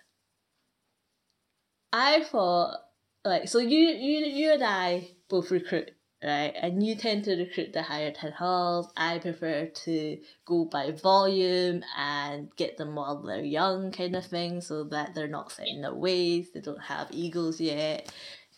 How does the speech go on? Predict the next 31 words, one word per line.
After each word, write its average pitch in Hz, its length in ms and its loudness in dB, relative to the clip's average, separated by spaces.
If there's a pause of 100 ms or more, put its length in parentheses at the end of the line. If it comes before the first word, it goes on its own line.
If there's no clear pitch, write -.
Um, 151 580 -6 (960)
but - 180 2
I 277 240 4
was 269 140 2
thinking, 180 540 -4 (480)
uh, 170 180 -2
and 208 140 2
clearly 208 600 0
my 190 120 -2
method 180 680 -2
so - 160 -8
far 170 220 -4
is 160 160 -6
working, 147 500 -10
'cause - 560 -8
what 175 540 0
have 185 80 -2
you 180 80 0
brought 170 200 -4
to - 80 -20
the - 60 -20
table, 139 320 -8
Jen? 135 320 -12 (260)
Just 185 160 -2
a - 40 -4
whole 208 320 4
lot 233 120 4
of 233 60 -4
cussing. - 340 -2 (680)
<laughs> - 680 2 (1200)
Um, 190 500 10